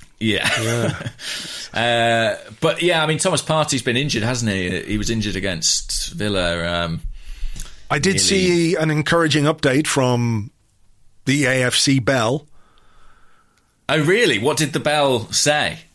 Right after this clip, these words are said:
Speaker 1: The bell chimed in
Speaker 2: The bell
Speaker 1: to say
Speaker 2: chimed
Speaker 1: what?
Speaker 2: in to, um, say that he should be fit for the next game. So, there you go.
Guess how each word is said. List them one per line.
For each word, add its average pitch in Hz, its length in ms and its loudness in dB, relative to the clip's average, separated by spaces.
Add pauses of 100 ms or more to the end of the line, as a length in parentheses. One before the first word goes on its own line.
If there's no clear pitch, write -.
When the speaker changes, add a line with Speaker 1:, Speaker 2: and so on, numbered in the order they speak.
(840)
Speaker 1:
The 110 80 -4
bell 139 240 0
chimed 104 500 0
in 104 300 0
Speaker 2:
The 147 80 -2
bell 147 260 2
Speaker 1:
to - 120 0
say 160 100 2
Speaker 2:
chimed 147 100 4
Speaker 1:
what? 151 160 4
Speaker 2:
in 139 280 2
to, 131 760 2
um, 127 500 0
say 143 300 2
that 139 160 2
he 139 120 2
should 151 200 0
be 147 100 2
fit - 320 0
for 143 180 2
the 135 100 2
next 151 220 0
game. 170 280 -2
So, 107 380 -6 (260)
there 135 140 -8
you 110 80 -10
go. 139 100 -10